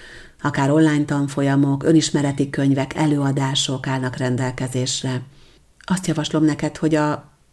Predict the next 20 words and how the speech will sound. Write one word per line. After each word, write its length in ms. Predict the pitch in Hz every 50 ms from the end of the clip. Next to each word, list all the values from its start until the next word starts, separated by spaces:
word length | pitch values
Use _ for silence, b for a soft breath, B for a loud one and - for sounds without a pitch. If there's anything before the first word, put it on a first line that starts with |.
| _ _ _ _ _
a 80 | - 165
hurra 380 | 151 175 190 196 196 196 190
optimizmust, 720 | 185 185 185 - 190 185 190 190 190 190 190 190 190 -
meg 140 | 170 156 151
a 60 | 151
szőnyeg 360 | 151 - - 175 160 156 143 147
alá 180 | 143 139 139
söpörjük 480 | 135 - - 139 - 143 139 139 139 147
a 80 | 139
problémákat 720 | 135 - 156 147 151 143 139 139 139 139 139 151 147 -
típusú 400 | - 160 156 - 151 - - 156
verziókat 760 | 151 151 147 147 151 156 160 160 160 156 - 175 175 180 - - B B B B B B B B B B B B B B B B B _ _
különböztesd 800 | - - 185 165 151 139 139 123 131 139 - - 120 117 120 -
meg 480 | 123 123 123 123 123 120 - - - - _ _ _ _ _ _ _
a 100 | - 151
valódi 400 | 147 147 139 139 135 131 - 131
önismerettől. 1000 | 123 120 131 123 - - - 127 123 123 120 120 - - - 135 139 139 139 143 - - - - _ _ b b b b b b b b
A 100 | b 160
valódi 340 | 185 262 302 302 226 175 165
önismeretben 1000 | 151 160 180 185 180 - - 170 151 151 143 139 147 143 143 139 139 139 139